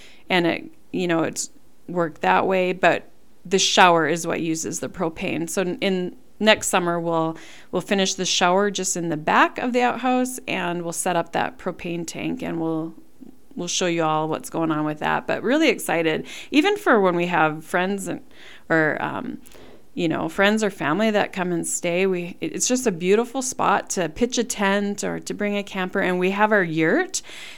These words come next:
that we're so excited, but we never were able <laughs> to set it up. We ran out of time, and now it's too cold. So I doubt that we will set it up yet this fall unless we get a really unusually warm s-,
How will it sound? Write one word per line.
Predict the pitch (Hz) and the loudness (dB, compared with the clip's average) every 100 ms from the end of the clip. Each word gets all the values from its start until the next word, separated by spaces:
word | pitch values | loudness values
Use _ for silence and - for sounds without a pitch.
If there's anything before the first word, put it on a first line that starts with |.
| - | 2
that | 202 | 4
we're | 202 | 4
so | 196 302 | 4 2
excited, | 349 - 254 220 | 2 2 2 4
but | 180 | 4
we | 190 | 2
never | 196 196 196 208 254 285 302 | 2 4 2 4 4 4 4
were | 262 | 2
able | - 175 190 208 | 2 0 0 0
<laughs> | |
to | 226 220 277 | -2 -2 0
set | 254 254 196 | 4 6 6
it | 196 | 6
up. | 226 190 | 6 6
We | 196 | 8
ran | 220 294 | 8 8
out | 381 | 6
of | 381 | 2
time, | 392 392 403 370 | 2 2 4 4
and | 277 | 4
now | 220 233 | 6 4
it's | 226 - | 2 -2
too | 269 | -2
cold. | - 254 262 247 202 - - 285 254 | 4 6 8 6 2 -6 -16 -16 -14
So | - - | -8 2
I | - 208 | 6 6
doubt | 175 208 208 190 - 190 | 6 6 8 6 4 2
that | 170 | 2
we | 175 180 | 4 2
will | 170 | 0
set | 175 175 | 0 0
it | 160 | 2
up | 165 151 | 0 0
yet | 180 - - | -2 -2 -4
this | 180 180 - - - | -6 -4 -6 -10 -16
fall | - - 180 175 190 202 | -18 -2 2 4 4 4
unless | - 185 170 170 - | 2 0 0 0 -2
we | 180 | -2
get | 170 170 - | 0 0 0
a | 170 | -2
really | 180 226 269 254 | -2 2 4 6
unusually | 226 196 196 190 185 170 - 180 170 | 4 4 2 0 -2 -4 -4 -4 -2
warm | 165 165 165 165 165 170 - - - - | 0 2 4 2 0 -4 -14 -20 -20 -18
s-, | - - | -10 -6